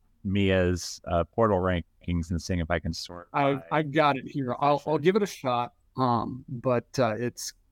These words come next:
Speaker 2: Keo Dorichi, Akabundu,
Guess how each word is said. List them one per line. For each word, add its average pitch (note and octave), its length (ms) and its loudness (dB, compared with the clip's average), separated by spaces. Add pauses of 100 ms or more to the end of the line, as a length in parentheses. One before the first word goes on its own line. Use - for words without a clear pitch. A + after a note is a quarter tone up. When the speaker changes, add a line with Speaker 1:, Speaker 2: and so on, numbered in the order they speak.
(400)
Speaker 2:
Keo E3+ 340 4
Dorichi, F3+ 760 0 (600)
Akabundu, F3 920 2